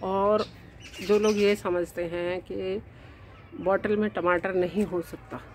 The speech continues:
तो वो आप देख सकते हैं कितना अच्छी इसकी growth हो रही है। इसका stem बहुत मजबूत मोटा है, इसमें branches काफ़ी आ रही हैं। टमाटर देखिए इसमें कैसे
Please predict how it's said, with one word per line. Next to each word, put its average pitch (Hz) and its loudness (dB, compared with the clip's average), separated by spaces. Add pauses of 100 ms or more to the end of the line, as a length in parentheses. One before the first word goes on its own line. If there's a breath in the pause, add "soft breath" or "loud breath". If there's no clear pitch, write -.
(180)
तो 185 0
वो 208 6
आप 208 4
देख 185 2
सकते 190 -4
हैं 185 -6 (720)
कितना 226 2
अच्छी 208 0
इसकी 202 -2
growth 185 2
हो 180 -2
रही 180 4
है। - 4
इसका 180 -2
stem 190 0
बहुत 185 -4
मजबूत 175 2
मोटा 165 -2
है, 196 -6 (580 loud breath)
इसमें 185 0
branches 175 4
काफ़ी 190 0
आ 180 2
रही 190 2
हैं। 185 2
टमाटर 190 4
देखिए 160 -2
इसमें 160 -6
कैसे 156 -10